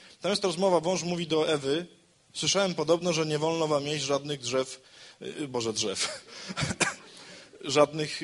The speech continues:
owoców z drzew tego ogrodu, nie? A Ewa zaczyna tam mówić: „Nie, nie, to nieprawda, Bóg nam kazał tylko z jednego nie jeść”. A skąd Ewa o tym wie, jak to zostało powiedziane Adamowi, zanim jeszcze Ewa została stworzona?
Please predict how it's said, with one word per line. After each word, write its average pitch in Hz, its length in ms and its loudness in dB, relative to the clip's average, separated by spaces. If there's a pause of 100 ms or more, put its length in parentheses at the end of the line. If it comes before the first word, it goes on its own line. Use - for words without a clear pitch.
owoców 147 420 2
z 123 60 -2
drzew 139 220 2
tego 143 240 2
ogrodu, 95 380 0
nie? 139 240 -4 (840)
A 143 80 -8
Ewa 165 180 2
zaczyna 180 320 2
tam 160 140 -2
mówić: 175 360 -2
„Nie, 226 220 -4
nie, 269 160 2
to 240 80 0
nieprawda, 202 460 2
Bóg 165 180 -6
nam 208 160 -2
kazał 220 240 0
tylko 247 200 -6
z 247 40 -4
jednego 190 380 2
nie 104 160 -2
jeść”. 85 320 -10 (260)
A 151 80 0
skąd 285 260 0
Ewa 190 180 4
o 151 100 6
tym 147 160 -4
wie, 151 80 4
jak 185 140 6
to 170 100 -4
zostało 165 320 4
powiedziane 160 420 0
Adamowi, 147 360 2
zanim 151 260 0
jeszcze 143 220 2
Ewa 135 120 2
została 131 280 2
stworzona? 98 480 -2